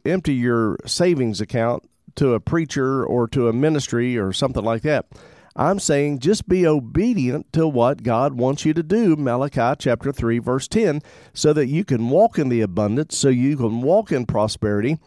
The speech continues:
and so you can walk in the principles of God.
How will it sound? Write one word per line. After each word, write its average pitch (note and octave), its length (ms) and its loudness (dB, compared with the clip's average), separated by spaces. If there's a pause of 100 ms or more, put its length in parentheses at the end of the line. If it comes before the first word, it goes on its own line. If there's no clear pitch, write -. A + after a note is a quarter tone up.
(360)
and C#3+ 180 0
so C#3+ 120 4
you C3+ 260 2
can A#2+ 320 -2
walk E3 500 0 (520)
in D#3 160 0
the E3+ 100 -2
principles D3+ 600 0
of F#3 160 -2
God. A3 440 -2